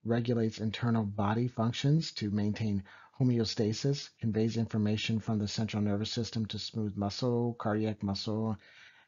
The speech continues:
and glands, and it's responsible for involuntary movement,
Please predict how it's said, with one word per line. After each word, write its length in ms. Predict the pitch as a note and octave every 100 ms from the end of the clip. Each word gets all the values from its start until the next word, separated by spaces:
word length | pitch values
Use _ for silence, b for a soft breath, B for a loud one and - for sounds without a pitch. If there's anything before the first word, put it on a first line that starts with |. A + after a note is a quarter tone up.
| -
and 180 | A#2+ A2
glands, 640 | A2 A2+ A2+ A#2 A#2+ -
and 100 | G#2+
it's 140 | -
responsible 600 | A2+ - B2 A#2+ B2 A#2
for 320 | A2+ A2 A2 - B B _ -
involuntary 720 | C#3 B2+ B2 A#2+ A#2 A#2 A#2
movement, 500 | A2 A2 A2 A2 G#2+